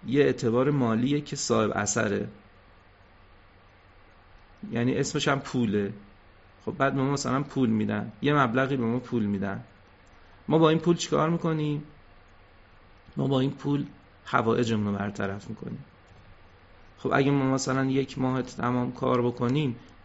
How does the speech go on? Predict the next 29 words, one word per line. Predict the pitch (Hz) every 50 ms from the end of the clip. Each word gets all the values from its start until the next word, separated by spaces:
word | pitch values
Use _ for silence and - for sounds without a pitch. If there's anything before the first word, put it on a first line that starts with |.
| - -
به | 127 123
ما | 123 123 120
این | 123 127 127 - -
اعتبار | 120 123 113 113 - 127 117 117 123 123 117
رو | 120 117
ندن، | 117 120 117 117 107 139 156 151 123 107 107 107 - - - - - - -
یعنی | - 110 120
پول | 120 - - 143 139
به | 127 120
ما | 117 123 127
ندن، | 127 120 113 101 107 110 - 120 - - - - - - - - - -
به | - 120
جای | 113 127 135
پول | 123 - - 151
به | 143 139
ما | 143 147
یه | 147 156 156
دسته | 143 131 120 - - 135 139
روزنامه | 135 131 120 113 117 113 113 113
باطله | 117 113 110 - 113 110 117 117 110
بدن، | 113 - 101 98 110 - - - - - - - - - - - - - - - - - -
ما | 131 135
حاضریم | 143 131 143 160 160 151
برای | 131 123 120 123
اون | 123 123
روزنامه | 120 113 120 120 120
باطله | 120 120 120 120 120 120 120
کار | 120 127 123 123 120
کنیم؟ | 120 117 117 120 123 127 131 131